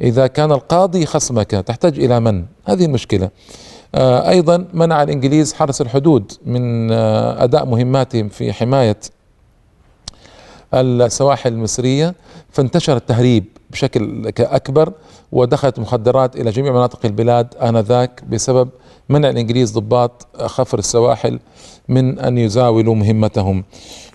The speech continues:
وهذه كلها جرائم حرب طبعا، آه، يعاقب عليها القانون. وما أدري أين جمعيات حقوق الإنسان في مصر وجمعيات ونقابات المحامين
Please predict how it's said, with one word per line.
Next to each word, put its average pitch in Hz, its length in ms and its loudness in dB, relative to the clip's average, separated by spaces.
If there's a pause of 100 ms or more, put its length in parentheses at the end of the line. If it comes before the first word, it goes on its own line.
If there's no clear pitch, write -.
وهذه 139 680 2
كلها 143 280 0
جرائم 123 500 -2
حرب 131 240 -2 (120)
طبعا، 117 400 -2 (300)
آه، 123 120 -6
يعاقب 123 480 2
عليها 113 600 0
القانون. 113 600 0 (500)
وما 127 560 0
أدري 131 280 -2
أين 135 220 2
جمعيات 120 420 0
حقوق 123 320 -4
الإنسان 120 560 -2 (160)
في 110 180 -2
مصر - 360 -2
وجمعيات 117 540 0 (140)
ونقابات 117 760 0 (600)
المحامين 113 720 0